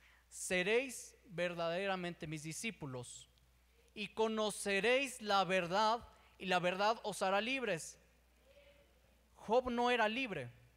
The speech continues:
realmente no era libre Job, porque no conocía a Dios, no conocía la verdad, no estaba conectado plenamente con nuestro Dios.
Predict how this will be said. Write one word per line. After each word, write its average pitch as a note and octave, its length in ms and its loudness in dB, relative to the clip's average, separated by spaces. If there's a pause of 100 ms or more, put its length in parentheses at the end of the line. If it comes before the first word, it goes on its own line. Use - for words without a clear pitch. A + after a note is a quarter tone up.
(300)
realmente A3 580 -6
no A3 240 -2
era A3 160 0
libre G#3 340 -4
Job, C#3+ 260 -8 (680)
porque F#3 260 -4
no A3+ 160 -2
conocía G3+ 520 -2
a E3 40 -2
Dios, E3+ 240 -4
no G#3+ 140 -4
conocía A3 720 2 (300)
la E3+ 260 0
verdad, D#3+ 480 2 (300)
no F3+ 100 -6
estaba A3 380 -2
conectado G3 1000 0
plenamente G3 840 -4 (320)
con E3 180 -6
nuestro D#3 680 -6
Dios. A3 440 0